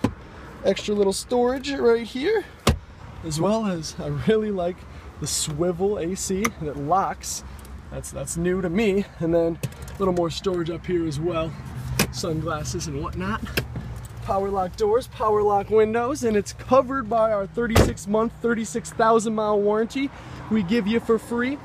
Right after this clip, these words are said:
With the mileage on this baby, this vehicle should last you six, seven, eight years. Look at how beautiful the engine is. It's got the inline four,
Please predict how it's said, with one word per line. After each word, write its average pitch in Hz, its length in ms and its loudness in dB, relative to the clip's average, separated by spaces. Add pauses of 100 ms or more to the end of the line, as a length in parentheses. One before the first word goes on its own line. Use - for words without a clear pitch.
(300)
With 156 140 0
the 175 60 2
mileage 214 440 6
on 220 160 4
this 214 160 0
baby, 226 380 0 (100)
this 151 180 -2
vehicle 175 360 2
should 160 200 -2
last 165 400 -2
you 160 220 0
six, - 420 -4
seven, 208 480 0 (180)
eight 254 220 -2
years. 226 520 0 (580)
Look 269 140 2
at - 220 -12
how 208 120 -2
beautiful 185 480 -2
the 147 100 -6
engine 247 340 0
is. 110 320 -10 (400)
It's - 100 -18
got 220 180 2
the 202 60 0
inline 247 520 4
four, 208 400 2